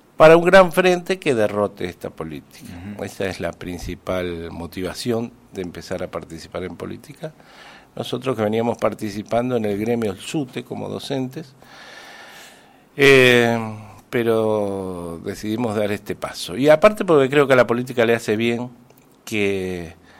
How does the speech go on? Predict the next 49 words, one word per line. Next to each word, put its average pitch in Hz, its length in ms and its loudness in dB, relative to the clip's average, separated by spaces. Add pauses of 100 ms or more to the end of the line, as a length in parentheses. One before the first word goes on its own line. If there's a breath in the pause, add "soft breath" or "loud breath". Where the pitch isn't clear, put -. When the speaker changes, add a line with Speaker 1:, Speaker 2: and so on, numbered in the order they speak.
(540 loud breath)
Speaker 1:
que 123 100 0
haya 120 220 2
caras 110 260 2
nuevas, 139 420 2
nombres 110 380 -4
nuevos, 127 440 -4
nuevas 117 320 0
voces, 147 640 2 (760 loud breath)
eh, 101 320 0
que 101 160 -6
provengan 113 640 -2
de 95 160 -4
gente 117 460 -6
común, 190 580 -4
gente 131 320 -6
que - 80 -14
te - 140 -10
la 104 100 -6
cruzás 104 320 -12
todos 107 160 -6
los 98 100 -8
días 104 140 -8
por 107 160 -10
la 92 100 -6
calle 127 440 -8
o 104 180 -8
en 92 80 -12
la 90 80 -14
panadería 87 540 -10
del 92 160 -8
barrio, 127 440 -6 (640 loud breath)
y 120 140 -4
no, 131 320 0 (260)
eh, 101 460 -4
que 98 140 -12
sigan 107 320 -8
siendo 107 280 -6
candidatos 107 540 -6
los 113 140 -8
políticos 90 480 -12
de 82 100 -12
siempre, 113 480 -6
que 73 60 -14
hace 76 260 -14
más 80 220 -14
de 85 100 -12
treinta 85 400 -14
años 90 260 -12
quizás 78 460 -16